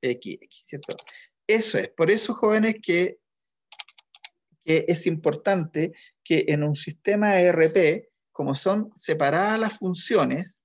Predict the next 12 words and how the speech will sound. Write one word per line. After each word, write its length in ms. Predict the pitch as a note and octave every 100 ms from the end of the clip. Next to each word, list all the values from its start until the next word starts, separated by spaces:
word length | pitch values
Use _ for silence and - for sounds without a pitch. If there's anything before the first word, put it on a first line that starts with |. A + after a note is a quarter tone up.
| _
¿cierto? 540 | - C3+ - F#3 - _ _ _
Cada 420 | - A3+ A#3+ B3 A#3+
área 680 | G#3+ B3+ F3 D3 F3+ G#3+ _
contabiliza 1040 | D#3+ D#3 D#3 C#3+ D3 F#3+ G#3+ - G#3+ - -
la 380 | D3+ D#3 D3 - -
parte 480 | G#3+ B3 A#3 - D3+
de 100 | D3+
la 140 | D3
transacción 720 | D3+ D3 D3 C#3 - G3 G#3
que 100 | G#3
le 100 | F#3
corresponde. 720 | F#3 E3+ D#3+ C#3+ G2+ - -